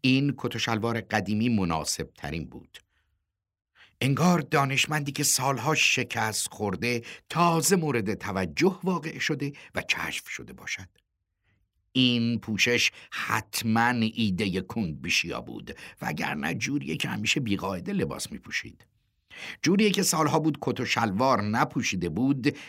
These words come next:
نمی‌توانست طبیعی حرکت کند. او در حالی که به این نوع آن می‌خورد چند صندلی را رد کرد و به سمت من آمد. بعد کتاب درسی آشپزی را گذاشت توی دستم.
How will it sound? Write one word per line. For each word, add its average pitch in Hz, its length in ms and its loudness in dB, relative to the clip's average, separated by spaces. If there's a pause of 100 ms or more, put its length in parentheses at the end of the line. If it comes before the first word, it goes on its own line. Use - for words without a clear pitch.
نمی‌توانست 135 920 2
طبیعی 78 420 -6
حرکت 76 440 -10
کند. - 280 -14 (300)
او 190 200 4
در 135 200 4
حالی 135 220 2
که 107 100 2
به 120 100 2
این 110 340 2
نوع 104 300 2
آن 113 240 2
می‌خورد 127 640 -2
چند 135 420 0
صندلی 107 640 0
را 95 220 2
رد 117 360 -2
کرد 131 260 0
و 123 60 2
به 110 80 2
سمت 107 360 -2
من 107 320 0
آمد. 57 500 -10 (220)
بعد 160 460 4 (220)
کتاب 143 480 4
درسی 120 500 2
آشپزی 107 680 2
را 185 120 4
گذاشت 123 440 2
توی 113 260 0
دستم. 85 680 -2